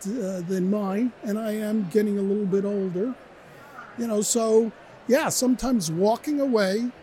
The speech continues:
and, and there have been times where someone has suggested something to me, and I went, "Um, no."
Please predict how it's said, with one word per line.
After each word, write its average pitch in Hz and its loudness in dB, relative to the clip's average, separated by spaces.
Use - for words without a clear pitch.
and, 247 6
and 214 2
there 294 6
have 302 0
been 226 2
times 214 -2
where 202 0
someone 262 4
has 220 2
suggested 226 -2
something 180 -2
to 185 -6
me, 214 -2
and 208 -2
I 196 0
went, 196 2
"Um, 202 -4
no." 151 -6